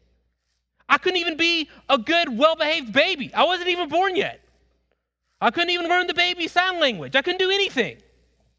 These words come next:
And, and all of my rebellion, all of my sin,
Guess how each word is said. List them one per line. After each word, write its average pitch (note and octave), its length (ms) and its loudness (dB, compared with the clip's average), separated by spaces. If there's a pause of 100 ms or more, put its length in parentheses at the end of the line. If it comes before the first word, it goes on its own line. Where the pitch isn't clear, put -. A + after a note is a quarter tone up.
(960)
And, A3+ 380 -2 (240)
and C4+ 420 -4 (1900)
all F3+ 240 2
of F#3 100 -8
my F#3 120 -2
rebellion, C#3 480 -6 (1080)
all G3+ 320 0
of E3+ 140 -6
my F3+ 140 -2
sin, - 320 -12